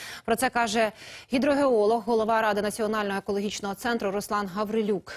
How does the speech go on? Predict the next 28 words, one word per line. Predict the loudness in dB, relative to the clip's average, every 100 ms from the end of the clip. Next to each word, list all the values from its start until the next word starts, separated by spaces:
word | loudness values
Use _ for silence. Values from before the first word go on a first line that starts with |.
| -10
За | -4 0
його | 0 0 -2
словами, | -2 -2 0 0 -4 -8 -4
у | 0
разі, | 0 -2 -4 -8 -6
якщо | -8 -4 0
росіяни | 0 0 -2 -2 -4
таки | -8 -4
наважаться | -2 0 -2 -2 -4 -4
до | -2
підриву, | -2 -2 -2 -2 -6 -16 -16 -4
затоплення | -2 0 -2 -2 -4
водою | -2 0 0
усієї | 0 0 0 2
області | 2 0 -2 -2 -4
не | -4
станеться, | -4 -2 -2 -2 -4 -6 -6
однак | -6 -4 -4 -6 -8
під | -4 -2
воду | 0 0 0
можуть | -4 -8
піти | -8 -2 -2
прибережні | -2 -4 -2 -2 -2 -4
населені | -8 -4 -4 -4
пункти | -2 -2 -2 -2
лівого | 0 -2 -4
берега | -4 -2 -4 -8
Дніпра. | -8 -6 -4